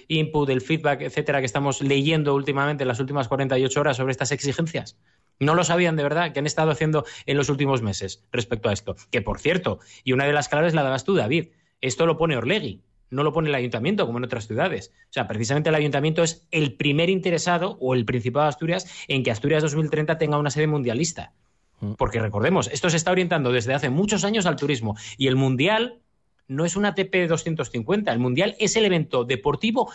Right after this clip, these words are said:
Speaker 1: más importante de todo el mundo. Y si esto no le interesa a Gijón o a Asturias, que cierren ya la ciudad y que cierren la región y que pongan ahora mismo un cerrajero ahí en Picos de Europa y que no entre absolutamente nadie, porque si no interesa el mundial en Asturias,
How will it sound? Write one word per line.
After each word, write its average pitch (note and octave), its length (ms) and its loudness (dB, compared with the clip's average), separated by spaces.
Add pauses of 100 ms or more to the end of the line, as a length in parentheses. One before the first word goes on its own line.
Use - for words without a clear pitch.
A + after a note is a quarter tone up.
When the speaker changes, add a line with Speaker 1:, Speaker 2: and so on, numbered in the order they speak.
(120)
Speaker 1:
más G#3 260 0
importante A3 800 0
de D#3+ 180 0
todo A#3 380 0
el F#3 80 0
mundo. A2+ 480 -6 (560)
Y E3 120 -6
si G3 120 -2
esto G#3 180 0
no A#3+ 100 2
le A#3 80 4
interesa G3 300 0
a F#3+ 40 0
Gijón D#3+ 280 -2
o C#3 60 0
a - 20 0
Asturias, B3 520 -4 (180)
que D3 100 0
cierren E3+ 300 0
ya F3+ 100 2
la D#3+ 100 2
ciudad A2+ 380 -4 (220)
y C#3+ 100 -4
que C3 140 0
cierren D#3 240 0
la D#3 80 2
región G#2+ 340 -2 (260)
y - 80 -4
que B2 120 -2
pongan D#3+ 320 2
ahora E3 180 4
mismo F#3 360 0 (280)
un C#3+ 140 -2
cerrajero D3+ 420 0
ahí D3 120 2
en C#3+ 100 0
Picos C#3+ 220 0
de C3+ 40 -2
Europa F3+ 220 2
y F3 40 2
que E3+ 60 0
no F#3 60 2
entre F#3+ 140 0
absolutamente E3 520 0
nadie, A#2+ 140 0
porque A2+ 180 -2
si D#3+ 140 0
no F#3 80 4
interesa G3 320 2
el D#3+ 80 2
mundial D3 260 2
en C3 80 -2
Asturias, B3+ 640 -4